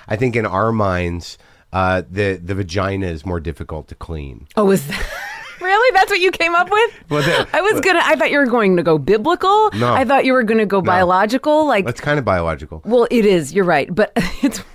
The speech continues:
Speaker 2: more like Lysol biological than, like,
Speaker 1: No, right.
Speaker 2: monkeys
Speaker 1: No, no, no.
Speaker 2: wanna make sure that the, the lady carrying the baby is, like, their baby.
Speaker 1: No, no, no. I, I'm, I'm actually going with the fact that sort of, like, for some reason,
Speaker 2: Mm.
Speaker 1: sticking something into something seems, uh, you know, more easy to clean up than, like, I don't know what's going on in there.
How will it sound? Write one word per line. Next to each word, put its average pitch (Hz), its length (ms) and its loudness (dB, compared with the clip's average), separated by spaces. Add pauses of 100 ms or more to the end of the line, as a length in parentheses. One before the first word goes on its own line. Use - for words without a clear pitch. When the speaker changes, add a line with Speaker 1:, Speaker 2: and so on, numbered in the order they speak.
(100)
Speaker 2:
more 330 100 0
like 214 180 -2
Lysol 170 420 0
biological 156 480 0
than, 151 140 0
like, 147 220 -2 (100)
Speaker 1:
No, 190 180 0
right. 208 80 4
Speaker 2:
monkeys 233 640 2
Speaker 1:
No, 175 240 0
no, 170 160 2
no. 208 140 2
Speaker 2:
wanna 240 180 2
make 220 240 2
sure 226 220 0
that 190 180 -2
the, 185 220 0
the 185 180 0
lady 202 320 2
carrying 190 360 0
the 175 60 2
baby 220 460 0
is, 165 140 -4
like, 143 180 -2
their 147 200 -2
baby. 180 600 -4
Speaker 1:
No, 147 200 0
no, 143 120 2
no. 135 100 0
I, 131 220 0
I'm, 139 160 0
I'm 143 160 0
actually 131 300 0
going 117 260 0
with 104 80 -6
the 107 80 -6
fact 104 300 -2
that 104 160 -4
sort 113 160 -2
of, 95 80 -6
like, 107 180 0
for 110 140 -6
some 127 280 -2
reason, 110 360 0
Speaker 2:
Mm. 165 260 -6
Speaker 1:
sticking 143 320 -2
something 110 380 -4
into 113 320 -2
something 87 520 -4 (280)
seems, 110 400 -2
uh, 101 300 0
you 113 120 -2
know, 107 80 0
more 117 300 -2
easy 113 260 -2
to 95 80 -6
clean 110 320 -4
up 110 160 -4
than, 98 140 -4
like, 95 180 -4
I 113 140 -4
don't 131 100 -2
know 120 80 0
what's 95 220 -4
going 85 260 -6
on 123 160 -2
in 104 80 -4
there. 85 140 -6